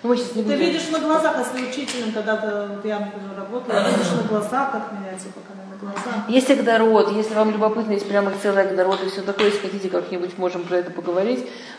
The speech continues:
Speaker 1: Но
Speaker 2: Телефон
Speaker 1: идея в том,
Speaker 2: очень
Speaker 1: что
Speaker 2: меняется.
Speaker 1: вот то, что Рабанит Нойштадт сказала, что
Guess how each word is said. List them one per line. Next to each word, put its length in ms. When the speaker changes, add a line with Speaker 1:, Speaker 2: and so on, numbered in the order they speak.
Speaker 1:
Но 640
Speaker 2:
Телефон 180
Speaker 1:
идея 260
в 120
том, 180
Speaker 2:
очень 100
Speaker 1:
что 120
Speaker 2:
меняется. 340
Speaker 1:
вот 100
то, 100
что 200
Рабанит 360
Нойштадт 320
сказала, 400
что 340